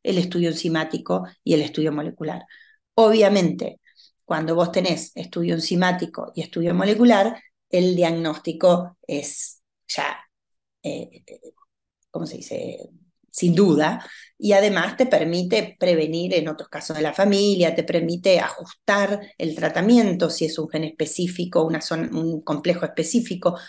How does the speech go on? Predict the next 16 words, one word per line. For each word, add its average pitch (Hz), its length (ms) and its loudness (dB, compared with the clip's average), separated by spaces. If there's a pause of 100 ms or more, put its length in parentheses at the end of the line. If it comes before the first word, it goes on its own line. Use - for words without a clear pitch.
(140)
Vos 180 120 2
podés 175 180 2
decir, 170 180 -4
"Bueno, 180 180 4
este 160 160 -6
complejo 175 400 -4
anda 160 120 -4
mejor 156 320 2
con 156 120 -6
más 156 140 -8
lípidos 175 500 -2
o 156 60 -6
menos 165 240 -4
lípidos", 170 420 -4
pero 175 140 0
bueno, 175 240 2